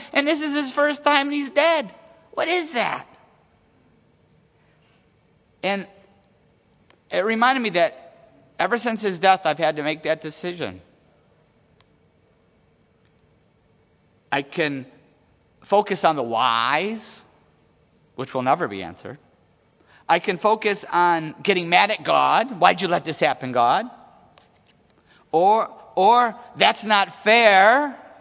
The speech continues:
right? "That's not fair. Why did this happen?" Or to look for what, to look for what God i-,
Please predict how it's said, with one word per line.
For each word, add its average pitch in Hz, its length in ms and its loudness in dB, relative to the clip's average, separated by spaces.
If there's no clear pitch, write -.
right? 302 360 2
"That's 196 220 2
not 254 300 2
fair. 247 680 2
Why 190 180 2
did 233 100 -4
this 220 160 -2
happen?" 269 580 0
Or 208 800 4
to 220 120 0
look 220 420 0
for 240 180 -2
what, - 580 -4
to 196 100 -4
look 214 540 -4
for 190 140 0
what 180 220 -2
God 190 560 4
i-, 131 120 -8